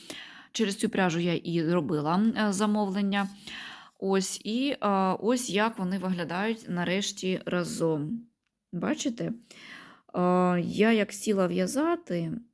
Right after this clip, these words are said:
е, я одразу подумала про те, що я так хотіла компонувати,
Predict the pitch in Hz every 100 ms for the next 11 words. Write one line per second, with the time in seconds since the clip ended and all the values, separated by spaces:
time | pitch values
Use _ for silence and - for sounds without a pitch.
0 | _ - - - 175 170 160 196 208 190
1 | 202 190 - 180 208 202 180 - - 190
2 | - - 170 185 196 180 - 175 - 175
3 | - 170 160 175 175 175 170 170 - 147